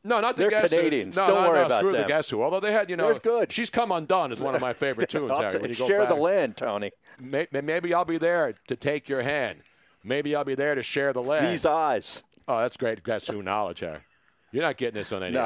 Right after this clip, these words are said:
Speaker 1: other show right
Speaker 2: no.
Speaker 1: now. By the way, one last thing before we, uh, take a break. We have, uh, open lines, too, if you wanna jump on in here.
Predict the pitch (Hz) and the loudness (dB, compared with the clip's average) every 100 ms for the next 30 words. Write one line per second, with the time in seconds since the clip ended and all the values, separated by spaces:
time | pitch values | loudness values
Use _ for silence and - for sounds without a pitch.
0 | 87 76 80 73 73 87 76 73 _ _ | -2 -4 -12 -10 -10 -8 -8 -10 _ _
1 | _ _ _ _ 160 170 151 147 196 165 | _ _ _ _ -2 0 0 0 -2 -2
2 | 170 - 151 117 - 113 104 92 101 117 | -2 -2 -4 -6 -6 -6 -4 -6 -6 -6
3 | 98 92 90 123 208 202 135 120 135 - | -4 -6 -4 -4 -2 -2 -2 0 -2 -4
4 | 110 123 98 - 110 104 98 90 117 - | -4 -4 -6 -8 -10 -8 -8 -6 -6 -6
5 | 92 98 90 69 | -8 -8 -10 -12